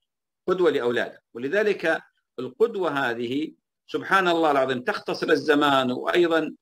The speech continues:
الجهد في قضية التربية، لأن طبيعة الأولاد يقلدون منذ نعومة الأظفار.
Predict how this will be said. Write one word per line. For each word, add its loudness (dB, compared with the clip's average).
الجهد 0
في -6
قضية -2
التربية، -2
لأن 0
طبيعة 0
الأولاد 0
يقلدون -2
منذ -4
نعومة -4
الأظفار. -4